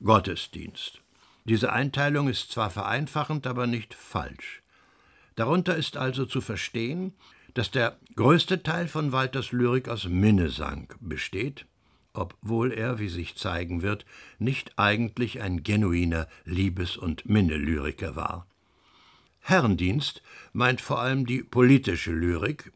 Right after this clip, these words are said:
die im Dienste großer und kleinerer Fürsten und ihrer Herrschaftsideologie verfasst wurde. Zu dieser Gattung müsste man dann aber auch jene wichtige und wesentliche Kategorie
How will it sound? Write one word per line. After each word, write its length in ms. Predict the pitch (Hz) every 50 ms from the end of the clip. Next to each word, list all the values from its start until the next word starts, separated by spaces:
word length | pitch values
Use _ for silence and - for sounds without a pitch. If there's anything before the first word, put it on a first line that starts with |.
| _ _
die 300 | - 110 98 113 123 120
im 280 | - - 110 110 107 98
Dienste 420 | 127 151 165 160 - - - 131
großer 640 | 107 101 104 127 139 165 175 - - 165 170 165 123
und 240 | 113 95 80 - -
kleinerer 500 | - - 107 113 127 123 120 120 131 123
Fürsten 680 | - - - 139 127 - - - - - 131 139 143 - - - - - - - _
und 260 | - 131 131 135 - -
ihrer 300 | - 127 127 110 107 104
Herrschaftsideologie 1300 | 98 107 110 107 113 - - 110 87 80 - - - - 117 107 92 95 90 87 87 82 73 85 95 98 90
verfasst 540 | 90 - 107 - - 107 90 - - - -
wurde. 260 | 78 69 67 - - - - _ _ _ _ _ _ _ _ _ _ _ _ _ _ _ _ -
Zu 120 | - 156 151
dieser 240 | 139 185 175 190 175
Gattung 440 | 135 151 147 139 151 156 151 -
müsste 340 | 120 147 156 143 - - 160
man 300 | 160 160 160 165 165 156
dann 300 | 135 147 143 147 151 147
aber 360 | 131 127 127 123 127 123 110 127
auch 160 | 120 110 -
jene 480 | 107 117 131 156 175 180 170 139 104 95
wichtige 580 | 120 123 - - - 135 151 143 139 147 139
und 360 | 110 117 104 90 85 - 85
wesentliche 760 | 87 117 139 147 135 113 120 107 85 - 95 90 - 98 98 90
Kategorie 720 | - 113 107 95 - 117 98 101 98 92 110 120 131 -